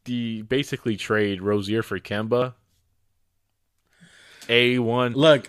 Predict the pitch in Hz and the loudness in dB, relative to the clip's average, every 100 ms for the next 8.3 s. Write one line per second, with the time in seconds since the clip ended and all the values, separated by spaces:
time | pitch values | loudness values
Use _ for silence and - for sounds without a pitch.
0 | - 156 170 160 226 202 196 165 131 123 | -4 2 10 12 12 10 8 6 4 4
1 | 117 110 104 101 95 107 101 95 95 - | 4 0 2 0 0 -4 -4 0 0 0
2 | 95 92 - - 95 92 98 107 117 123 | -6 -8 -10 -6 -6 -6 -2 4 6 6
3 | 120 104 98 95 - 90 85 82 - 78 | 2 -4 -8 -8 -8 -8 -8 -12 -12 -12
4 | 65 67 53 60 - - 110 123 113 107 | -12 -12 -12 -14 -6 0 0 0 -6 -4
5 | 107 101 - 110 - 127 107 110 101 98 | -2 -2 -2 -4 0 0 0 0 -2 0
6 | 104 - - 98 95 92 - 98 87 80 | -2 -4 -4 -4 -4 -8 -8 -6 -4 -6
7 | - _ _ _ _ _ _ 117 120 117 | -10 _ _ _ _ _ _ -2 0 0
8 | 110 107 | -2 -6